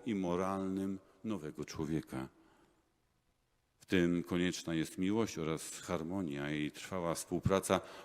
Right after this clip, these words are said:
obydwojga rodziców. Ta zapewnia małżeństwo, będące owocem miłości, a nie powstałe na skutek nacisków społecznych, władzy czy rodziny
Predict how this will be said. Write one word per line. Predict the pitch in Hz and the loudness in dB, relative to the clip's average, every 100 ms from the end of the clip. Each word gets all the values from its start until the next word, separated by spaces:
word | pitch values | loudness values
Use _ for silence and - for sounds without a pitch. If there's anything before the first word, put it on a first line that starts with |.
| - | 8
obydwojga | 117 127 92 113 117 107 113 | 12 12 10 12 12 12 8
rodziców. | 104 98 76 - 76 - - - - - | 8 6 2 -4 -4 -6 -16 -20 -20 -10
Ta | - 92 85 90 - | 4 6 6 4 -2
zapewnia | 107 90 90 82 92 | 0 2 2 2 2
małżeństwo, | 95 95 104 104 - 80 80 - - - | 4 4 6 4 4 -2 -2 -4 -8 6
będące | 110 107 123 113 127 | 8 12 10 12 12
owocem | 113 123 131 123 | 12 12 12 12
miłości, | 127 127 139 131 - 143 | 12 12 12 12 10 8
a | 135 113 | 12 10
nie | 117 139 | 12 10
powstałe | - 107 - 113 113 110 | 10 8 10 12 12 12
na | 101 | 10
skutek | - 117 104 104 - - - | 6 4 8 8 8 -12 4
nacisków | 113 110 - 123 - 107 - | 8 8 8 2 4 2 2
społecznych, | - 123 131 120 - 78 76 - - - | 4 8 10 10 4 0 -2 -4 -16 -10
władzy | 87 107 107 104 104 117 147 - - - - - | 8 12 12 12 8 8 8 0 -12 -16 -16 -8
czy | - 85 | 0 4
rodziny | 87 80 87 73 78 | 4 4 4 4 2